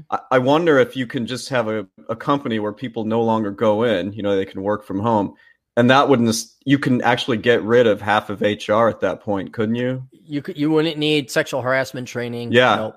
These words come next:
Speaker 2: You
Speaker 1: 'cause
Speaker 2: wouldn't need
Speaker 1: you're not
Speaker 2: diversity, sensitivity, or anger. Nope. It'd be all, I,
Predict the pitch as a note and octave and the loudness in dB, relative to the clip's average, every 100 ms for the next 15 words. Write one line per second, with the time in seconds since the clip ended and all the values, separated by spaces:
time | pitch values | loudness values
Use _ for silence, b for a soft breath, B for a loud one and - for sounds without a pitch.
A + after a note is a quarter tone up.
0 | _ A2+ A#2+ A#2+ C3 B2+ A#2+ A#2 B2+ - | _ -10 -4 -2 0 0 2 4 2 2
1 | C#3 C3 C3 A#2 C3 B2 - B2+ A#2 A#2+ | 0 2 0 0 0 0 0 2 2 2
2 | A2+ A#2 A#2+ A#2 B2+ C3 - A2 G#2+ B2 | 4 4 2 0 2 2 2 -4 -4 2
3 | A#2+ A#2+ A#2+ A#2+ _ b b b b b | 4 6 4 2 _ b b b b b
4 | F3 G#3+ G3 | 6 6 4